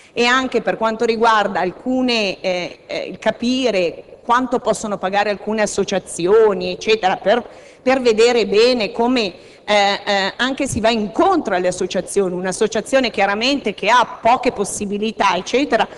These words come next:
io sono la prima a dire che va aiutata. Ci sono però delle realtà, delle associazioni, io parlo anche nel, nel mondo dello sport, ci sono delle polisportive, delle associazioni che chiaramente hanno una realtà ben diversa, ben distinta,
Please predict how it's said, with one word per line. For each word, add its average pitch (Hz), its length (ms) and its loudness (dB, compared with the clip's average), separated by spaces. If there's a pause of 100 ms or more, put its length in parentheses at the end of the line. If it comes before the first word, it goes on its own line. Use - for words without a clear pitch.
(180)
io 294 140 4
sono 233 200 0
la 196 80 2
prima 240 280 0
a - 20 0
dire 208 400 2
che 214 400 2
va 185 120 2
aiutata. 185 880 0 (240)
Ci 294 140 -4
sono 277 300 2
però 240 280 2
delle 190 260 -4
realtà, 226 720 2
delle 196 260 -4
associazioni, 202 720 -2
io 196 120 -4
parlo 196 260 -2
anche 220 220 -2
nel, 190 140 -2
nel 185 420 -4
mondo 214 280 0
dello 196 180 2
sport, - 460 0 (340)
ci 240 120 -8
sono 226 340 0
delle 196 220 -4
polisportive, 202 840 -2
delle 185 180 -2
associazioni 208 720 0 (320)
che 311 160 -6
chiaramente 254 720 0
hanno 233 800 0 (220)
una 247 240 0
realtà 226 440 2
ben 214 300 2
diversa, 202 640 2
ben 214 260 0
distinta, 208 920 -4